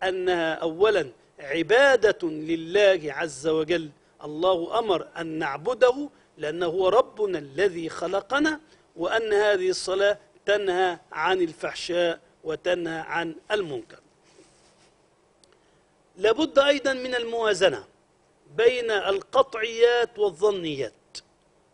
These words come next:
هذا أمر في غاية الأهمية يعرفه الذين يتبنون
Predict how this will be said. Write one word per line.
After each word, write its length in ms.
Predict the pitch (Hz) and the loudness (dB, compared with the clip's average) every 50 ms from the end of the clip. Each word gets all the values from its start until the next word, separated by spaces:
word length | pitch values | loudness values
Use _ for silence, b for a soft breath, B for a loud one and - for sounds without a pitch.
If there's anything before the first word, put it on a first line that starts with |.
| _ _ _ _ _ _ | _ _ _ _ _ _
هذا 520 | - 160 165 170 160 147 170 160 - 208 | -8 -6 -4 -4 -4 -4 -4 -4 -4 -4
أمر 300 | 240 254 247 233 226 214 | -4 -4 -4 -4 -4 -6
في 260 | 190 - - 160 147 147 | -6 -6 -10 -12 -10 -6
غاية 380 | - 190 233 269 277 262 226 - | -2 0 4 6 6 6 4 2
الأهمية 720 | 226 214 214 208 202 202 202 208 214 208 202 208 196 196 - b b b b b - | 0 -8 -6 -6 -6 -6 -6 -10 -10 -8 -6 -6 -6 -6 -8 b b b b b -8
يعرفه 1080 | 156 170 165 151 151 156 175 202 254 - - 226 233 214 220 240 247 247 247 247 240 - b b b b b - | -6 -4 -4 -4 -4 -2 0 0 0 -2 -4 -10 -10 -8 -8 -8 -6 -6 -8 -8 -10 -14 b b b b b -8
الذين 600 | 175 180 175 180 180 175 156 190 220 226 220 202 | -8 -6 -6 -4 -6 -6 -6 -6 -6 -6 -4 -2
يتبنون 1080 | 202 190 185 202 196 - 196 175 160 175 175 170 175 180 202 233 254 247 240 240 233 | 0 0 0 -2 -2 -4 -4 -4 -2 -4 -4 -4 -4 -4 -2 -2 -2 -2 -4 -6 -6